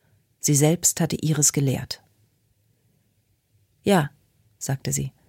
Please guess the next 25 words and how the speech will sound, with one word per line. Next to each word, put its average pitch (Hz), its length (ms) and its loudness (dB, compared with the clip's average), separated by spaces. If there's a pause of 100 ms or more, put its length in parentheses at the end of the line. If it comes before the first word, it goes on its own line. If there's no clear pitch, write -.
(1120)
Sie - 140 0
war 185 140 4
zu 196 160 4
müde, 185 380 8
um 156 100 2
viel 165 240 2
zu - 120 0
empfinden, 151 600 0 (640)
musste 139 240 2
aber 143 180 2
trotzdem 170 520 2
die - 160 -4
aufkeimende 170 580 2
Hoffnung 156 380 2
niederkämpfen, 143 720 0 (640)
sich 156 260 -2
auf - 140 -4
eine 156 180 2
Enttäuschung 147 400 2
gefasst 143 400 0
machen. 139 300 -6 (1700)
Die 208 100 2
Tür 190 180 4
ging 151 200 0
auf. - 360 -6